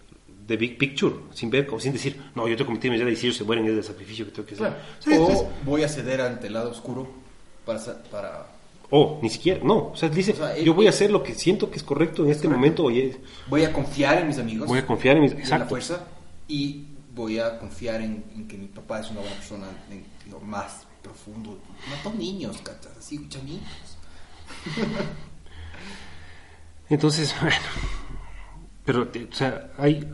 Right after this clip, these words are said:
Speaker 1: la, yo pienso que estas franquicias y estas historias, como El Señor de los Anillos, como, eh, el, la,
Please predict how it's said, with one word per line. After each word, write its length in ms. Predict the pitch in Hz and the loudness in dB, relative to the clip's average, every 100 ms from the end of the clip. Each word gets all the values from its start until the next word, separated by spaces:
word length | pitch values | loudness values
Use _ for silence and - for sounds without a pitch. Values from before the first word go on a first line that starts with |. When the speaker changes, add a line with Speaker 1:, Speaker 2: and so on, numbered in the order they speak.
| 123 | 0
Speaker 1:
la, 200 | 120 113 | 0 0
yo 180 | 117 123 | 0 2
pienso 180 | 147 147 | 2 4
que 80 | 139 | 4
estas 180 | - 131 | 4 0
franquicias 480 | 117 104 - 120 - - - - - | -2 -4 0 0 0 -12 -20 -20 -6
y 100 | 104 | 2
estas 240 | 113 135 107 | 4 6 2
historias, 640 | 98 - 110 101 101 - - - - | 2 0 2 2 0 -6 -12 -14 4
como 200 | 127 120 | 4 6
El 40 | |
Señor 180 | 117 95 | 2 0
de 40 | |
los 100 | 95 | 0
Anillos, 260 | 98 98 98 | -2 -2 -4
como, 840 | - 98 98 95 95 104 - - - - | -6 -4 -6 -8 -10 -12 -14 -14 -16 -16
eh, 80 | - - - - - | -16 -16 -16 -14 -14
el, 440 | - - - 104 | -12 -14 -14 -2
la, 80 | 107 | 0